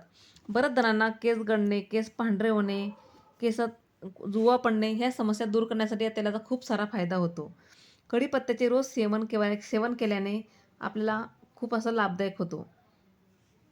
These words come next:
विशेष म्हणजे आपले वजन पण कमी होण्यास मदत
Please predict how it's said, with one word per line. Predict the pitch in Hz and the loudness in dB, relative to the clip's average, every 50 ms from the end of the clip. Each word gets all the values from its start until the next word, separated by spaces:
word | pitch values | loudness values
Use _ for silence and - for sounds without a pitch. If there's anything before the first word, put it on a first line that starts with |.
| _ _ _ _ _ _ _ _ - | _ _ _ _ _ _ _ _ -6
विशेष | 190 214 208 247 269 254 247 | -2 -2 0 0 0 0 0
म्हणजे | 226 214 202 214 | 0 2 2 2
आपले | 214 214 233 | 2 2 0
वजन | 233 233 226 208 220 220 220 | 2 2 2 2 2 0 0
पण | 226 254 240 | 0 -2 -4
कमी | 247 247 226 233 226 | -2 -2 -2 0 0
होण्यास | 214 202 220 220 - 254 | 0 0 0 0 -2 -2
मदत | 226 208 185 | -2 0 0